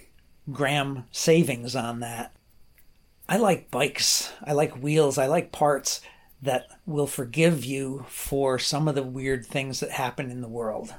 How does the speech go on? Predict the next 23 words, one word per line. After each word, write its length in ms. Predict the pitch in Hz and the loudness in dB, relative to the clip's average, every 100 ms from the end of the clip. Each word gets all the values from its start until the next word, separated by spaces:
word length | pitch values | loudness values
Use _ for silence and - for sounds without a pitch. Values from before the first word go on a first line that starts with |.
| - | -4
whether 280 | 143 127 120 | -2 -2 -4
it's 200 | 113 135 | -6 -10
dogs 580 | 127 - 117 120 120 | -4 -2 0 0 -2
running 300 | 120 117 120 | -4 -4 -4
out. 280 | 120 120 143 _ _ - - - _ - _ | -4 -4 -4 _ _ -20 -20 -20 _ -20 _
Don 600 | 139 127 143 135 151 131 _ _ | -2 2 0 0 -4 -6 _ _
had 440 | - 139 131 127 120 - 269 - - | -4 0 0 -4 -12 -18 -20 -12 -8
an 100 | 131 | -6
incident 720 | 123 - 127 131 135 - - - - - | -6 -6 -6 -8 -6 -10 -10 -20 -20 -12
a 60 | 131 | -12
few 240 | - 139 | -8 -8
weeks 300 | 131 135 - | -8 -6 -6
ago 240 | 131 127 156 | -2 0 0
where 480 | 127 117 123 123 - - - - - | 0 -2 -2 -4 -10 -20 -20 -20 -14
something 400 | - 139 131 127 | -4 -2 0 0
happened 580 | 123 135 139 135 131 131 - - | 0 0 0 -2 -8 -8 -10 -8
and 640 | 139 131 131 127 127 - _ _ | -4 -4 -6 -10 -12 -18 _ _
it 220 | - - - _ _ _ _ - | -8 -8 -8 _ _ _ _ -2
ripped 280 | 156 156 143 | -2 -2 -4
his 200 | 131 120 | -4 -4
rear 220 | 127 127 | -6 -6
derailleur 640 | 120 131 160 139 117 120 - - - - - - - | 0 4 6 6 2 -4 -14 -16 -14 -16 -18 -18 0
off, 520 | 143 101 - - - | 4 4 0 -6 -12